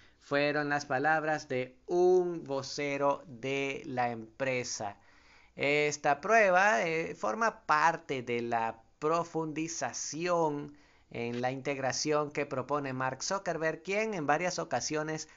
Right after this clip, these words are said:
ha demostrado estar un poco preocupado por el hecho de que Instagram y WhatsApp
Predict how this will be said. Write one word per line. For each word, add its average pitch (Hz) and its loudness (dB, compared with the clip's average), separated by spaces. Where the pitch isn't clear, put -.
ha 143 -2
demostrado 185 -2
estar 170 -4
un 165 -4
poco 175 -2
preocupado 107 -2
por 110 -4
el 92 -8
hecho 110 -8
de 101 -12
que 104 -10
Instagram 143 -4
y 117 -4
WhatsApp 117 2